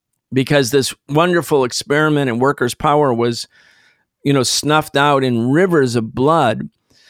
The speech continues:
But the way it was remembered restored the image of the Paris Commune, that this was a group of workers who preferred to fight and die rather than succumb and surrender.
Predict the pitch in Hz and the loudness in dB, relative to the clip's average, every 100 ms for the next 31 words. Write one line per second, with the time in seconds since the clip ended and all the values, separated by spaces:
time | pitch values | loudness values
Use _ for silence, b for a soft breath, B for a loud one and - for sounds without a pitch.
0 | b b b 160 156 160 180 233 240 196 | b b b -2 0 0 2 4 4 2
1 | 160 165 135 143 147 175 208 165 123 120 | 0 0 0 -2 0 0 0 0 0 0
2 | 123 - 135 143 - - 175 190 185 151 | -4 -10 -4 -2 -2 -2 0 2 2 0
3 | 147 175 208 185 156 120 110 131 110 113 | -2 -2 0 0 -2 -4 -2 -2 -2 -2
4 | - 123 113 110 110 - _ - 143 135 | -4 -4 -2 -2 -4 -10 _ -2 -2 -2
5 | _ 143 175 202 202 165 135 156 165 143 | _ -4 0 2 2 0 0 0 0 0
6 | 135 156 156 135 123 - b b - 139 | 2 0 0 -2 -2 -10 b b -6 -2
7 | 151 - 170 170 170 160 139 - _ _ | -2 0 2 2 4 0 -2 -12 _ _
8 | _ _ - 143 131 113 - - 170 180 | _ _ -8 -4 -2 -4 -10 -2 0 2
9 | 170 - _ _ _ 135 135 117 110 143 | 0 -6 _ _ _ -2 -2 -2 0 2
10 | 190 196 156 127 117 - - 147 160 165 | 2 2 2 0 -2 -4 -4 0 2 4
11 | 156 147 139 - 139 - 170 165 143 127 | 2 2 -2 -2 -4 -2 0 0 -2 -2
12 | - 131 170 175 104 95 | 0 0 0 0 -2 -8